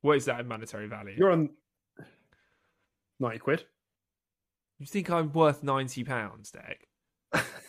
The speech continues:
Speaker 1: That's so
Speaker 2: Well, maybe eight,
Speaker 1: disrespectful.
Speaker 2: eight five.
Speaker 1: I'm actually hurt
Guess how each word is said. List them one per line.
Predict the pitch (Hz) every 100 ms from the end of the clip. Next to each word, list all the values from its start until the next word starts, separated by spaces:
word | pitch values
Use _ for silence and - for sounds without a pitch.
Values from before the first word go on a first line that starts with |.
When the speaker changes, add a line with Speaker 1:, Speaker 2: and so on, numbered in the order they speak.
| - _ _ _ - _ - - _ _ _ _ _
Speaker 1:
That's | 131 143 -
so | - 151 143 139 131
Speaker 2:
Well, |
maybe | 202 202 147
eight, | 131
Speaker 1:
disrespectful. | 127 - 117 - 110 - - - 110
Speaker 2:
eight | 147 143
five. | - 120 92 123 - - - _ _ _ _
Speaker 1:
I'm | 117 131
actually | 131 123 - 113 107
hurt | 104 - 107